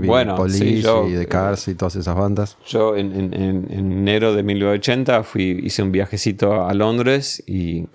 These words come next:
Speaker 1: fue la primera vez que pude viajar en un montón de tiempo, no, no ganas un peso como periodista, y, y, y vine con, con The Cars, The Specials,
Speaker 2: Bueno.
Speaker 1: eh, no, to-, The Tourists, no, bandas que nadie conocía,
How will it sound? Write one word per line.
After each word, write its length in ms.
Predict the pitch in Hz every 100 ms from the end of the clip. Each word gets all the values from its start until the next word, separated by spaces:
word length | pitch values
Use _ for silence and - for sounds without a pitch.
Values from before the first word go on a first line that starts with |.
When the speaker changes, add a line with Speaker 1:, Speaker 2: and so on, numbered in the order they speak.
| -
Speaker 1:
fue 120 | -
la 80 | 104
primera 180 | 107
vez 100 | 101
que 100 | - 98
pude 180 | -
viajar 380 | 101 104 - 104
en 120 | 110
un 100 | 101
montón 280 | 98 98 101
de 80 | 98
tiempo, 400 | 101 110 113 95
no, 380 | 90 76 82 87 - -
no 140 | -
ganas 240 | 85 82 -
un 260 | 82 76 - -
peso 300 | 104 98 -
como 200 | 98 87
periodista, 560 | 92 110 104 - 143 139 - - - _
y, 920 | - 95 98 92 90 87 - 87 92 -
y, 80 |
y 40 | 95
vine 400 | 90 101 104 110
con, 400 | 107 90 85 85 - -
con 220 | 82 90
The 100 | 95
Cars, 480 | - 104 101 101 98
The 80 |
Specials, 840 | 95 - 98 - 101 95 95 95 98
Speaker 2:
Bueno. 200 | 95 90
Speaker 1:
eh, 140 | 90
no, 240 | 92 90 90 -
to-, 280 | - 90 87
The 160 | 92
Tourists, 720 | 98 - 101 98 95 92 - -
no, 80 | 95
bandas 320 | 95 98 98
que 100 | -
nadie 240 | 92 98 98
conocía, 540 | 95 92 101 101 98